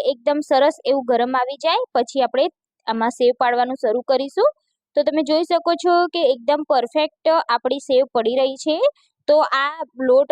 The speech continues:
બાંધવાની ખૂબી હોય છે. તમે પરફેક્ટ લોટ બાંધી લીધો તો તમારી સેવ વચ્ચેથી ક્યારે પણ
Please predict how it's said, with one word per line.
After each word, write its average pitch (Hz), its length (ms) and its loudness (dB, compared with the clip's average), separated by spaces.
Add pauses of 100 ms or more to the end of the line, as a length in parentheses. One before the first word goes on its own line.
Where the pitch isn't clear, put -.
બાંધવાની 269 520 0
ખૂબી 294 300 0
હોય 285 200 2
છે. 339 140 -4
તમે 294 160 0 (100)
પરફેક્ટ 254 440 -2
લોટ 247 160 2 (100)
બાંધી 240 360 -2
લીધો 285 200 0 (120)
તો 359 140 -2
તમારી 262 340 -2
સેવ 285 160 4 (500)
વચ્ચેથી 302 460 -2 (240)
ક્યારે 262 320 0
પણ 311 180 -2